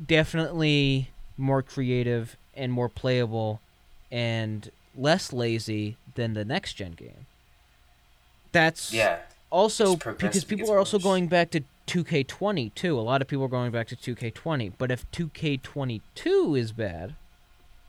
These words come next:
Speaker 1: do people fall
Speaker 2: Mm.
Speaker 1: back onto N B A two K twenty-one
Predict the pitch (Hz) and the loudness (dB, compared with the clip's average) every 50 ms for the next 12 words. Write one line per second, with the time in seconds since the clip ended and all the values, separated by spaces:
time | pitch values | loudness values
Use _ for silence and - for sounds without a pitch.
0 | - - - - _ - - 139 131 - 185 185 160 190 175 - - - 160 151 | -20 -20 -20 -20 _ -4 -4 -4 -2 -2 -2 -2 0 0 0 -2 -2 0 2 4
1 | 160 175 165 160 165 160 156 151 147 - - - - - 139 143 143 139 135 131 | 4 4 4 4 4 6 6 4 4 2 -6 -16 -10 -4 -2 0 0 0 0 -2
2 | - - - 135 127 123 120 120 113 107 104 - _ _ _ - - _ _ _ | -4 -4 -4 -2 -2 0 0 -2 -2 -4 -8 -10 _ _ _ -20 -20 _ _ _
3 | _ _ _ _ - 127 139 147 147 147 147 147 147 147 143 139 135 135 _ _ | _ _ _ _ -4 -2 0 0 2 2 2 4 6 6 6 6 4 0 _ _
4 | _ _ _ _ - _ - - - 151 143 - - 156 143 135 - - 143 135 | _ _ _ _ -20 _ -12 -6 -4 -4 -4 -2 0 0 0 0 -2 -4 -4 -2
5 | 139 139 131 127 123 123 117 113 107 | 0 0 0 0 0 0 -2 -2 -4